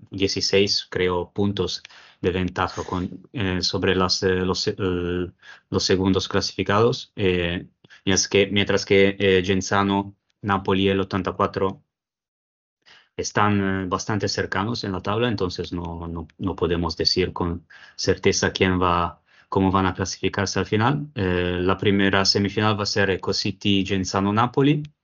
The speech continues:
y la otra Olympus Roma, el ochenta y cuatro. Eh, como, como os he dicho, eh,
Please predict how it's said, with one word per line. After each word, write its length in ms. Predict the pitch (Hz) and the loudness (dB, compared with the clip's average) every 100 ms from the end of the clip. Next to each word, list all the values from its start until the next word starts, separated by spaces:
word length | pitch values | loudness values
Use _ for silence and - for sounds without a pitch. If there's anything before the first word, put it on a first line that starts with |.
| _ _ - _ - _ _ _ | _ _ -20 _ -20 _ _ _
y 380 | 110 98 90 90 | 2 2 2 2
la 140 | 92 92 | 2 2
otra 360 | 92 98 95 | 0 0 -2
Olympus 460 | 95 95 87 90 - | 0 -2 -2 -6 -6
Roma, 300 | 90 90 - | -4 -4 -4
el 140 | 95 | -4
ochenta 320 | 87 92 85 90 | -4 -4 -6 -4
y 20 | |
cuatro. 540 | 101 104 120 120 131 _ _ _ _ _ _ _ _ _ _ _ _ _ | -2 -2 0 0 -2 _ _ _ _ _ _ _ _ _ _ _ _ _
Eh, 880 | 120 92 90 87 85 85 85 85 85 - _ _ - - _ _ _ _ _ _ _ _ _ | -2 0 0 -2 -4 -4 -4 -6 -8 -12 _ _ -20 -20 _ _ _ _ _ _ _ _ _
como, 520 | - 95 92 92 92 92 | -2 2 4 4 2 2
como 180 | 101 | 2
os 60 | 101 | 4
he 40 | |
dicho, 360 | 104 - 85 78 | 4 2 -4 -2
eh, 340 | 98 92 92 | 0 2 2